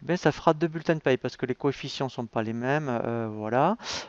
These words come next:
Euh, tout ce qui est en tout cas conventionnel. Donc dans ce cas-là, ce sera emploi multiple. Ici, hein, voilà, ça n'a rien à voir avec l'employeur, euh, euh, employeur multiple, hein. Là, c'est emploi unique. Voilà, c'est ici, employeur unique. Donc ça, c'est intéressant. Enfin, euh, je pense notamment, enfin,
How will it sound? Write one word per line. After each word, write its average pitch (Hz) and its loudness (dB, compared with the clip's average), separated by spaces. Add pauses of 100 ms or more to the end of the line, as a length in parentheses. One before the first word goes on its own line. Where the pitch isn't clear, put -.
(160)
Euh, 101 -2
tout 139 -10
ce - -16
qui - 0
est 123 4
en 117 0
tout - -10
cas 123 -2
conventionnel. 123 0
Donc 139 0
dans 135 4
ce - -6
cas-là, 170 8
ce - -8
sera - 6
emploi 160 2
multiple. 160 -4
Ici, 190 -4 (380)
hein, 143 6
voilà, 151 8
ça 147 -2
n'a 151 6
rien 190 6
à 185 12
voir 185 10
avec 170 6
l'employeur, 160 4
euh, 143 8
euh, 131 4 (140)
employeur 143 2
multiple, 143 -4
hein. 135 2
Là, 156 4
c'est - 0
emploi 165 2
unique. 147 -4 (480)
Voilà, 135 8
c'est - 0
ici, 170 -2 (340)
employeur 131 2
unique. 190 0
Donc 147 -2
ça, 226 4
c'est 180 4
intéressant. 156 6
Enfin, 131 0 (360)
euh, - -10
je 117 -12
pense - -10
notamment, 127 -2
enfin, 120 -4